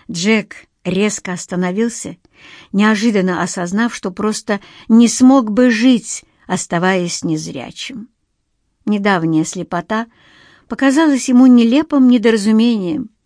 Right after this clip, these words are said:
сбоем в программе. Кто бы там наверху ни являлся ответственным за эту ошибку,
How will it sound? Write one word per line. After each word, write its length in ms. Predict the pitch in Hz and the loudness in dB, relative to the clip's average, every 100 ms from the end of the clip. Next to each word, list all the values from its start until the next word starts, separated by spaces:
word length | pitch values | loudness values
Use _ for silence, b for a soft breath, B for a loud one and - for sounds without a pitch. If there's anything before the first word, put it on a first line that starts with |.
| _ _ _ | _ _ _
сбоем 720 | 196 196 254 285 330 202 170 175 | -8 -6 -2 0 2 2 2 -2
в 100 | - | -4
программе. 840 | 220 233 208 202 160 139 135 - _ _ _ _ _ b b b b | -4 -2 -2 -2 -2 -4 -6 -10 _ _ _ _ _ b b b b
Кто 240 | - 370 | -2 0
бы 100 | 175 | 0
там 220 | - 269 | 2 6
наверху 420 | 269 254 240 285 277 | 6 4 0 4 6
ни 140 | 240 | 6
являлся 580 | 220 208 214 220 214 185 | 4 0 0 0 -2 -4
ответственным 680 | 185 202 185 - 165 165 160 | -2 -4 -4 -6 -6 -4 -4
за 140 | 180 | -4
эту 240 | 185 185 | -4 -4
ошибку, 560 | 165 - 247 240 - | -6 -4 -4 -6 -14